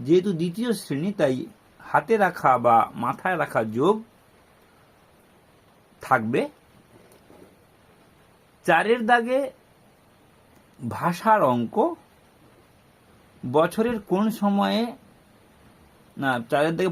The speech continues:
পূর্ণ ভাষায় উত্তর লিখি, বছরের কোন সময়ে অতীত পাখি দেখা যায়, গাছে গাছে কবিতায় মার কাছে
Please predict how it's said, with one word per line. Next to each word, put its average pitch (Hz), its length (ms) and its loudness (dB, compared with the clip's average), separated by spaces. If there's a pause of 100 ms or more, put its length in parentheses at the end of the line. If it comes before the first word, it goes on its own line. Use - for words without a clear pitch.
পূর্ণ 185 180 2 (100)
ভাষায় 190 300 4
উত্তর 151 220 -2 (100)
লিখি, 196 240 -4 (880)
বছরের 208 460 2 (140)
কোন 208 140 2 (120)
সময়ে 214 300 2 (200)
অতীত 175 240 -6 (100)
পাখি 175 280 0 (140)
দেখা 139 260 -4 (120)
যায়, 151 240 0 (1500)
গাছে 151 380 0
গাছে 233 240 -4 (180)
কবিতায় 160 600 0 (280)
মার 135 280 2 (180)
কাছে 139 400 -4